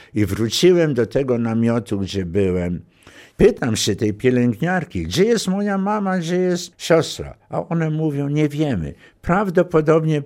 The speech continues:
wyjechały do Teheranu, tak jak większość ludzi”. I teraz ja jestem zapakowany na ciężarówce z,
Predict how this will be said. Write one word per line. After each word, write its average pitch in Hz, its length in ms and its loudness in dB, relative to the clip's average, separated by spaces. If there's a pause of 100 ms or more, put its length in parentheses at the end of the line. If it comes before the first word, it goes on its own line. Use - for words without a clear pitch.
wyjechały 123 840 0
do 113 140 2
Teheranu, 110 720 0
tak 101 240 -4
jak 90 160 0
większość 90 540 -6
ludzi”. 78 400 -6 (440)
I 98 120 -4
teraz 175 400 4
ja 139 80 4
jestem 135 280 2
zapakowany 113 840 2
na 104 180 0 (160)
ciężarówce 110 920 -2
z, 101 140 -6